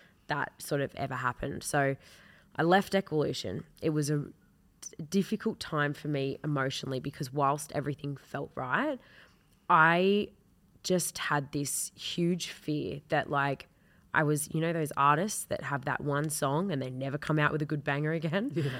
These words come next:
Speaker 1: I was like, "I don't wanna be a one-hit wonder." <laughs> I
Speaker 2: Yeah.
Speaker 1: just, you know, I had this sort of, like, it was just a fear. It was like, it was not the reality, because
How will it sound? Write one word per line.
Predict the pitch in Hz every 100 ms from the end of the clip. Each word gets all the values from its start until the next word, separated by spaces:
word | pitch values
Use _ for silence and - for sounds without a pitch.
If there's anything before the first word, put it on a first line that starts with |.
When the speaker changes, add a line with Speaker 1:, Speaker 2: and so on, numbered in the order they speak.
| -
Speaker 1:
I | 156
was | 208 151
like, | 147 147
"I | -
don't | 180 180
wanna | 175 175
be | 185
a | 165
one-hit | 160 175 196 -
wonder." | 202 208 233 240 -
<laughs> | -
I | -
Speaker 2:
Yeah. |
Speaker 1:
just, | 156 147 175 - - - -
you | - 196
know, | 175
I | 175
had | 170 170 147
this | 175 - - -
sort | - 165
of, | 156
like, | 151 147 147 - - - - - - -
it |
was | 233 247
just | 302 -
a |
fear. | 302 202 147 - _ -
It | 185
was | 175 175
like, | 175 170
it | 175
was | 175
not | 180 185
the | 208
reality, | 220 180 143 131 135 185 185
because | 170 160 147 147 -